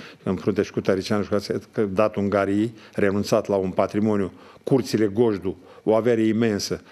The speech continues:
pe care Emanuel Gojdu, avocat român, a lăsat cu limbă de moarte să fie folosit banii și toate bunurile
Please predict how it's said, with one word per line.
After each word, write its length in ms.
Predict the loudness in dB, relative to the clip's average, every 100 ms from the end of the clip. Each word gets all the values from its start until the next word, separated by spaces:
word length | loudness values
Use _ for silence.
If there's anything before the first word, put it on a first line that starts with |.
| -10
pe 100 | -8
care 240 | -2 0 2
Emanuel 440 | 0 2 2 0
Gojdu, 280 | 0 0 0
avocat 380 | 0 0 0 0
român, 280 | 0 -2 -4 -12 -6
a 100 | 0
lăsat 380 | 0 2 0 0
cu 80 | 0
limbă 240 | 0 2
de 100 | 0
moarte 340 | 0 0 -2 -4
să 160 | -4
fie 320 | 0 0 0 -2 -14 -20
folosit 600 | -4 0 2 0 0 -2 -4
banii 600 | -6 0 2 2 0 -2
și 220 | -4 -4
toate 280 | -2 0 0
bunurile 600 | 0 0 0 0 -2